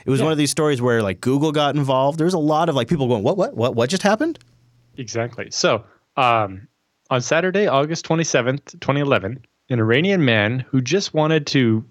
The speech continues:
Speaker 2: uh, log into his Gmail, uh, found he couldn't connect to Gmail.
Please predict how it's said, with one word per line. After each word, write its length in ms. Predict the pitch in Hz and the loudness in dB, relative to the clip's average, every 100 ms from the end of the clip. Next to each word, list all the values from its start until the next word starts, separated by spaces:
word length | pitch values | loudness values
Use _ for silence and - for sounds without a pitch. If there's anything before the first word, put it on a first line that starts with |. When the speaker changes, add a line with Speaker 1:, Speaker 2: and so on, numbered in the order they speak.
| _ 120 | _ 0
Speaker 2:
uh, 300 | 110 104 104 _ _ _ _ | 2 2 0 _ _ _ _
log 240 | 123 139 | 0 2
into 160 | 139 127 | 2 2
his 120 | 101 | 0
Gmail, 520 | 98 147 113 87 92 113 _ _ _ _ | 2 0 2 0 -4 -12 _ _ _ _
uh, 300 | 117 101 101 - | -2 -2 -4 -2
found 220 | 131 120 - | 0 0 0
he 160 | 170 | -4
couldn't 360 | 135 160 180 190 | 0 -2 -2 -4
connect 340 | 196 233 - | 0 0 0
to 60 | 104 | -2
Gmail. 360 | 98 87 85 | 0 0 -4